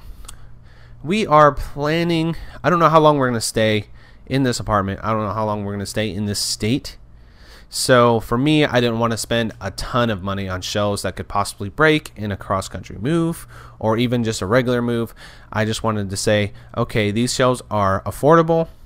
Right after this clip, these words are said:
and I can, you know, have my stuff in a nice organized fashion. I don't have to look at a pile of crap all the time."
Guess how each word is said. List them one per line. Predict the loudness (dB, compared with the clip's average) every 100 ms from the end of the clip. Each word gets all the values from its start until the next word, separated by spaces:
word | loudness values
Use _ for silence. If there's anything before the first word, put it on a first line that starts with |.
| -20 -16
and | -6 -4 -2 -4 -6
I | -8
can, | -8 -8 -10 -12 -18 -20 -20 -20 -10
you | -6
know, | -6
have | 0 4 4 2
my | -4
stuff | 0 0 0 -10 -20 -10
in |
a | -6
nice | -6 -6 -8
organized | -10 -8 -8 -4
fashion. | 0 0 0 -4 -4
I |
don't | -4 -4
have | -6
to | -6
look | -6 -4
at | -4 -4
a | -6 -4
pile | 0 2 2
of | 0
crap | -4 -6 -2 -2 -2
all |
the | -4
time." | -4 -4 -2 -4